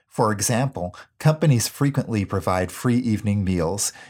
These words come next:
and pay for late-night taxi rides home from work.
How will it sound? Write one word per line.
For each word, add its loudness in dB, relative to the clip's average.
and 0
pay 2
for -2
late-night -2
taxi -4
rides -2
home -2
from -4
work. -6